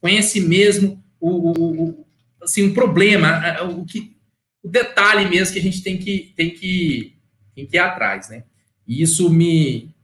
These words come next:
me, me impacta bastante, porque você poder fazer parte desses dias de campo do, do sistema faeg e Senar é muito importante pra você, de fato, entender se aquilo que você se propõe a fazer pro produtor é de fato, é de fato,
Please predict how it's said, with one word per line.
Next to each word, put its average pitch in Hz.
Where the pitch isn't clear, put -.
me, 127
me 120
impacta 165
bastante, 160
porque 131
você 139
poder 160
fazer 180
parte 147
desses 127
dias 151
de 139
campo 151
do, 135
do 123
sistema 127
faeg 135
e 139
Senar 143
é 139
muito 170
importante 175
pra 160
você, 156
de 175
fato, 185
entender 151
se 151
aquilo 214
que 202
você 170
se 156
propõe 180
a 190
fazer 127
pro -
produtor 143
é 151
de 175
fato, 165
é 143
de 160
fato, 160